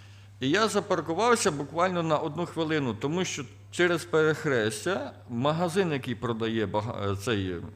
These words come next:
значить, різний такий товар, віддав гроші, забрав мішок, поклав в багажник, відчалив і поїхав. Ну що я кому поганого зробив?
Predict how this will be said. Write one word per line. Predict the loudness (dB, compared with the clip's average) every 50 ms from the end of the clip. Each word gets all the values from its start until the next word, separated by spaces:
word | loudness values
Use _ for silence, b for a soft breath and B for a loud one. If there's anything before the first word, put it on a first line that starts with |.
| -10 -8 -8 -8 -8 -8 -8 -6
значить, | -6 -6 -6 -6 -8 -10 -10 -8
різний | -6 -4 -4 -4 -2 -4 -4 -4
такий | -6 -6 -8 -8 -8
товар, | -6 -4 -2 0 0 0 -2 -4 -8 B B B B B B B B B B B B B B
віддав | -4 0 2 2 2 2
гроші, | 2 0 -2 -2 -2 -2
забрав | -4 -2 -2 -2 0 0 0 0
мішок, | -2 -4 -4 -4 -6 -6 -6
поклав | -8 -4 0 0 0 2
в | 2
багажник, | 0 0 0 0 -2 -2 -4 -6 -6 -8
відчалив | -10 -8 -4 -2 0 0 0 0 -2 -4 -6
і |
поїхав. | -8 -4 -2 -2 -2 -2 -2 -4 -2
Ну | -2 -2 -2
що | -4 -4 -6
я | -6 -6
кому | -4 -4 -4 -4
поганого | -2 -2 -2 0 0 0 0 -2
зробив? | -2 -2 -4 -4 -2 -2 -2 -2